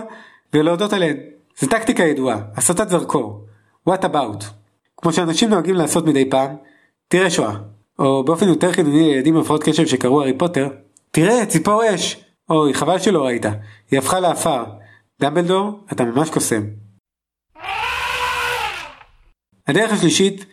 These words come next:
היא להתרחק מהדבר שמזכיר, או מנושא שמזכיר.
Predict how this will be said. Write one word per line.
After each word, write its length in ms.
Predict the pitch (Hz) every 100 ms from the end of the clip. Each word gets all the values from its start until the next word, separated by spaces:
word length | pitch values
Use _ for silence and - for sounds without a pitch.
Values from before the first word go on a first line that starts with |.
| _ _ -
היא 100 | 143
להתרחק 480 | 143 143 - 185
מהדבר 380 | 151 135 131 160
שמזכיר, 560 | 156 135 104 - 120 104 104 - - _
או 100 | 156
מנושא 340 | 147 151 147 185
שמזכיר. 500 | 180 139 - 117